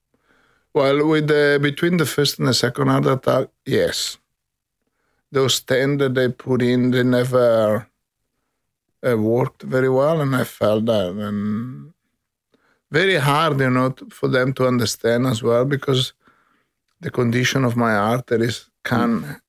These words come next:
Speaker 1: handle, hang on to the stent. So they broke and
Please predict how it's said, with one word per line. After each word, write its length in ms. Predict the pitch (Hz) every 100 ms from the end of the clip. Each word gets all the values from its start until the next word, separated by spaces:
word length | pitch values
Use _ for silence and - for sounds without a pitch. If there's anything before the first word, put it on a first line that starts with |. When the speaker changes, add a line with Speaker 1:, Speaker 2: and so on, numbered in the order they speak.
| _ -
Speaker 1:
handle, 680 | - 127 123 120 110 92 - - _ _ _ _ -
hang 320 | 120 127 117
on 220 | 120 123
to 120 | -
the 320 | 123 123 107 -
stent. 460 | - - 120 151 - _ _ _
So 160 | - 127
they 160 | 123 123 110 -
broke 340 | 123 127 123
and 380 | - 127 113 110